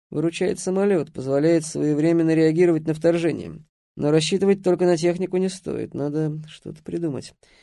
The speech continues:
Где этот эльф бродит? Не успел Дэн мысленно выругаться,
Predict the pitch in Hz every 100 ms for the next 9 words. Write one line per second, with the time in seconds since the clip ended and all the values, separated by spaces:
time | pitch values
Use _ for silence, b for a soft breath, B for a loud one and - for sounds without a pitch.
0 | b b - 143 139 185 208 214 - 208
1 | 170 147 127 156 147 143 123 110 - _
2 | _ _ _ _ _ _ _ - 151 156
3 | 185 190 170 180 180 175 170 175 170 180
4 | 190 185 190 185